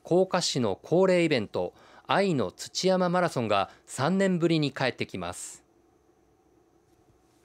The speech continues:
愛の土山マラソンは、甲賀市や琵琶湖放送などが主催して、千九百八十七年から三十年以上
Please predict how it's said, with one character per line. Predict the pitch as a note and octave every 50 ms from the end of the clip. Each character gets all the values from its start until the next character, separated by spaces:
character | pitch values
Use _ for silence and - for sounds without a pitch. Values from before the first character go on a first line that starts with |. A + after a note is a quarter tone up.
| - - _ _ _ _ _ _ - - - - - - - - - - - - - - - - - - - - - - - - - - - - - -
愛 | - C3+ F#3 G#3+ G3 E3+
の | C3 F#2+ E2+ - -
土 | - - - - D#3+
山 | E3+ F3+ F#3 F#3 F3
マ | F3 F3
ラ | E3 D3+
ソ | - B2+
ン | G#2 G2
は、 | F2+ F2 E2+ - - - - - - - - - -
甲 | - C#3 C#3+
賀 | - D3+
市 | - - A#2 A2+
や | G#2 G2 G2 G2+ - - - -
琵 | G#2+ A2
琶 | A#2+ D#3 -
湖 | - G3 E3+
放 | F3+ G3 F#3
送 | - F#3 F3 E3
な | D#3 D3+ C#3+
ど | C#3
が | B2+ A2+ A2
主 | - - G#2
催 | - - B2 B2 A#2+
し | - -
て、 | - - A2 G#2+ - - - - - - - - - -
千 | - - F3+ G3+ G3 E3+
九 | - - F#3 F#3 E3+
百 | C#3+ B2+ - G#2+ G2
八 | - G#2 - - E3+ E3+
十 | D#3+ F3 E3+ D#3+
七 | E3 - - - F#3
年 | F3+ E3 C#3+ A#2
か | C3 A2
ら | G2+ F2 - - -
三 | - - - C3 E3 F#3+ F#3
十 | D#3+ F#3 F3+ F3
年 | F3 E3 D#3+ D#3 E3+
以 | F3
上 | D3 D3+ A2 F#2 E2+ -